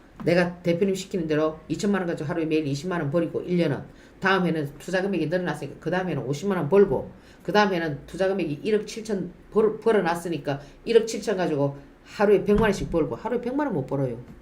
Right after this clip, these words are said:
돈 있으면 오늘 하-, 와이엠텍 같은 경우 근 삼십 프로 급등인데 그게 십 프로만 먹어도요. 예? 오백 주만 더 가도 돈 백만 원 벌어요. 예. 돈만 있으면 돈 벌기 쉽지, 어렵지 않아요. 돈으로 한단 말이에요. 돈으로, 주식은.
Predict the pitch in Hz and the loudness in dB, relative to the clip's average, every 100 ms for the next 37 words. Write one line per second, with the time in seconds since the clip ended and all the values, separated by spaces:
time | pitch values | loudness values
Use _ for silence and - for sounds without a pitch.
0 | - - - - - - 214 254 277 294 | -14 -14 -18 -20 -20 -6 0 2 2 0
1 | 185 180 190 175 - - - - - - | 0 2 0 -2 -14 -20 -20 -20 -14 -8
2 | - 185 226 240 269 180 180 156 147 190 | 2 4 4 0 0 0 0 -4 -2 -4
3 | 185 262 - 165 151 165 165 147 131 208 | -2 -8 -8 -6 -6 -4 -4 -4 2 2
4 | 202 - 285 254 143 131 120 117 98 95 | 2 -4 -4 -2 -2 -2 -4 -6 -10 -10
5 | - 135 - - - - - - - - | -10 -10 -10 -18 -20 -20 -20 -20 -20 -6
6 | 151 196 247 285 202 127 104 120 131 160 | -2 -2 -2 -4 -4 -4 -6 -8 -8 -6
7 | 175 175 233 247 147 - - - - - | -6 -8 -10 -10 -12 -14 -18 -20 -18 -16
8 | - - - - - - - - - - | -16 -18 -20 -20 -20 -20 -20 -20 -20 -20
9 | - - - - - - - 151 190 247 | -20 -20 -20 -20 -20 -20 -12 -4 -4 -4
10 | 254 - 147 190 208 - - - - - | -8 -6 -4 -2 -4 -6 -10 -12 -12 -4
11 | 240 269 - 185 202 139 - - - - | -2 -2 -4 -10 -10 -14 -16 -20 -20 -20
12 | - - - 160 214 320 247 127 113 101 | -20 -20 -8 2 4 4 0 -2 -6 -10
13 | 95 131 135 139 98 95 - 147 110 90 | -10 -6 -4 -4 -6 -8 -10 -10 -10 -12